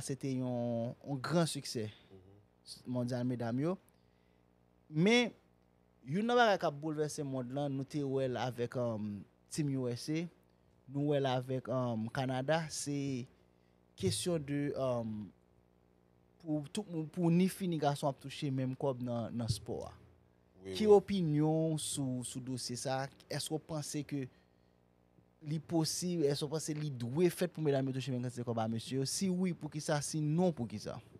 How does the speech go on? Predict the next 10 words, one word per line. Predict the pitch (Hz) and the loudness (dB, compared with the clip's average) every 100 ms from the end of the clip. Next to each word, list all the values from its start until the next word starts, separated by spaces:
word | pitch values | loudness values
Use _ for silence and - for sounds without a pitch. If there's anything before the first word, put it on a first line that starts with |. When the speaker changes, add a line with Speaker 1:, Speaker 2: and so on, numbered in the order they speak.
| - - _ _ _ - | -20 -20 _ _ _ -10
Speaker 2:
E, | 120 120 117 - 131 | -6 -6 -8 -10 0
bon, | 156 143 - - | 0 0 -6 -8
e, | 135 131 127 127 123 120 113 101 - _ _ _ _ _ _ _ _ | -2 0 0 -2 -4 -6 -8 -10 -14 _ _ _ _ _ _ _ _
Koup | 165 170 | -14 -12
di | - | -6
Mond | 180 165 | 0 0
sa | 151 127 | 2 0
a | 120 | 0
devlope, | 123 117 123 120 123 113 107 95 101 - _ _ _ _ _ _ | -6 -4 -6 -6 -6 -6 -6 -10 -14 -20 _ _ _ _ _ _
li | 120 147 | -8 -6